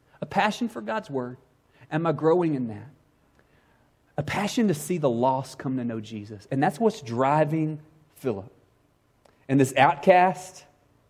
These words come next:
gets brought in to the family of God. Now let's look at,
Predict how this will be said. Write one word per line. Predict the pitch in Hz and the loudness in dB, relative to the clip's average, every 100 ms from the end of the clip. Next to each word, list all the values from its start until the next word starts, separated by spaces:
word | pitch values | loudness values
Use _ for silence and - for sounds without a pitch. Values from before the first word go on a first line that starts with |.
| _ | _
gets | 135 104 | -4 2
brought | 131 120 117 | 6 8 8
in | 110 107 101 | 4 0 -6
to | - 117 | -8 -6
the | |
family | 98 107 107 110 | -4 -4 -4 -4
of | 101 | -4
God. | 101 98 | -4 -2
Now | 120 | 2
let's | 147 156 151 | 2 2 0
look | 143 | 2
at, | 131 | 0